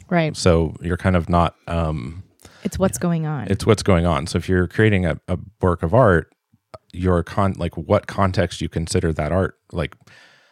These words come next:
Speaker 2: the context that you consider while you're making that art can inform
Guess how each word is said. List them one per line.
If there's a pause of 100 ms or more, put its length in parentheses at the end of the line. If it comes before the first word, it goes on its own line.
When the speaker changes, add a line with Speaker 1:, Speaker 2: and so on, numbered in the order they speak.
Speaker 2:
the
context
that
you
consider
while
you're
making
that
art
can
inform